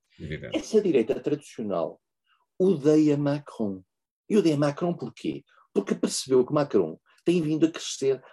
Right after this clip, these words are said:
Speaker 2: à sua custa. À custa da direita tradicional, que aliás é de onde ele, no fundo, é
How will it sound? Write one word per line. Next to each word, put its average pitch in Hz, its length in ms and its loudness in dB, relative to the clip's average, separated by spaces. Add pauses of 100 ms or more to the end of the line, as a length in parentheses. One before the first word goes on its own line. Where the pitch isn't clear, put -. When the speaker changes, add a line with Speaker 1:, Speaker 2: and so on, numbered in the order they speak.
(120)
Speaker 2:
à 160 100 -2
sua - 340 -4
custa. 156 480 -8 (580)
À 139 100 -4
custa 156 340 -4
da 170 100 6
direita 165 380 4
tradicional, 165 520 -2
que - 80 -2
aliás 196 260 2
é 190 80 4
de 190 60 2
onde 190 180 4
ele, 185 160 6 (280)
no 170 100 4
fundo, 180 500 -2 (480)
é 175 260 2